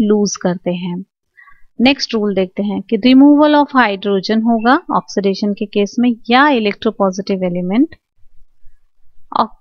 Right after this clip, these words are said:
reduction के case में देखते हैं यहाँ पे removal of oxygen होगा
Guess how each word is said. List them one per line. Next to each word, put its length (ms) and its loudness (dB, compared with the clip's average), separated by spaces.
reduction 640 2
के 120 0
case 300 0
में 100 4
देखते 240 2
हैं 60 4
यहाँ 240 2
पे 140 2
removal 440 4
of 180 2
oxygen 580 2
होगा 280 -2